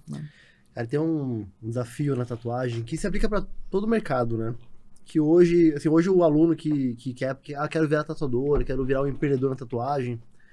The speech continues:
Speaker 2: é, ele tem que se adaptar às condições do mercado, que é saber mexer no Instagram. <laughs>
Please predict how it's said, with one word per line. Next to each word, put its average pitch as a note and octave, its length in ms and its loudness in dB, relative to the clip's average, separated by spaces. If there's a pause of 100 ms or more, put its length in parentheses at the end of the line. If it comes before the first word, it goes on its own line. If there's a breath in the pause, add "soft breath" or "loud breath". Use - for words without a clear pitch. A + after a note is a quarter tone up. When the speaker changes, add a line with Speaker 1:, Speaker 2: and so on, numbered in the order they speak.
(520 soft breath)
Speaker 2:
é, B2 560 0
ele C#3 200 -4
tem D#3 140 2
que D#3+ 60 -6
se F3 60 -2
adaptar D#3 440 0
às F3 80 -2
condições F3 400 0
do F#3+ 80 -4
mercado, A#2 500 -6 (440)
que G#3+ 120 -4
é D#3+ 320 2 (240)
saber D#3 300 -2
mexer D#3+ 180 -2
no D#3 40 -2
Instagram. A2+ 380 -8 (220)
<laughs> A#2 800 -8